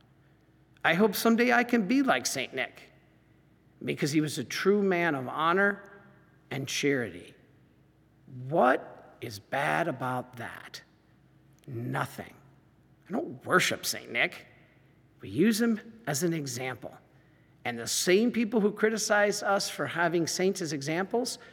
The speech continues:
will worship the football players every Sunday. The true day of worship of Sunday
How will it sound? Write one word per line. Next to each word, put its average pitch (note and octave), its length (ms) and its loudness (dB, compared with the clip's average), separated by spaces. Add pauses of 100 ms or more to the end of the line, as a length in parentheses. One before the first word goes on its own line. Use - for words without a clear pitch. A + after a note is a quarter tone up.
(640)
will B2+ 220 -4
worship F3 580 0
the G3+ 100 -2
football A2 460 0
players A#2 640 -6 (280)
every B2 240 -2
Sunday. G#2+ 460 -6 (1300)
The B2 120 -6
true G3+ 440 6
day G3 260 6
of F#3 160 4
worship F3 400 0
of D3 140 -4
Sunday A#2 640 0